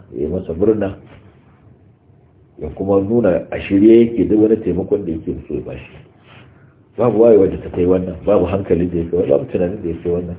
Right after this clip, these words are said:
ga duk wanda zai nemi shugabanci irin wannan. Amma ta da jijiyar wuya, da ta da tarzoma, da ta da hargitsi, da ta da wannan ba hanya ba ce mai kyau. Idan ma mutum yana ganin an yi wani abin da ba daidai ba,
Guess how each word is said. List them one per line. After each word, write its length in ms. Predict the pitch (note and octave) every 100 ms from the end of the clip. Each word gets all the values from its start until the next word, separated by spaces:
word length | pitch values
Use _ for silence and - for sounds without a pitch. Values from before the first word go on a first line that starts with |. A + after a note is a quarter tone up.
| -
ga 80 | -
duk 220 | A2+ -
wanda 200 | A#2 G2
zai 160 | E2 D#2+
nemi 320 | G#2 C2+ C#2 - - _ _ - - -
shugabanci 560 | C#2+ C#2+ D#2 F2 - D2
irin 400 | B1+ C2 D2 C2+
wannan. 320 | C#2+ - - - _ _ _ _ _ _ _ _ - _ _ _ _ _ _ _ _ _ _ _ _ _ _ _ -
Amma 360 | E2 D#2+ F2
ta 160 | E2+ G#2+
da 80 | F#2
jijiyar 420 | D#2+ E2+ E2 D#2 D#2+
wuya, 240 | E2+ - - - _ -
da 80 | -
ta 160 | G#2
da 140 | G2+ F2+ - E2 C#2+ D#2
tarzoma, 640 | E2 D2+ D2 D2+ E2+ E2
da 60 | D2 -
ta 140 | G2
da 100 | F#2+
hargitsi, 560 | E2+ E2 E2+ F2 E2 F#2+
da 80 | - -
ta 140 | G2
da 100 | F#2+ - - - - - - _
wannan 240 | E2+ E2+ D#2+
ba 160 | D2
hanya 320 | D#2 E2+ D#2
ba 80 | C#2+ D2
ce 80 | -
mai 160 | B1 B1+
kyau. 140 | - D2 - - _ _ _ _ _ _ -
Idan 240 | D2 E2+
ma 120 | F2+ F#2+
mutum 300 | F2 F2 F2
yana 240 | F#2 F2
ganin 300 | E2 E2+ E2 -
an 200 | G2 F#2+
yi 60 |
wani 200 | G2+ G#2+
abin 300 | - - F2+
da 80 | F2
ba 200 | D#2 D#2
daidai 360 | D#2 F#2+ F2+ F2+
ba, 160 | D#2+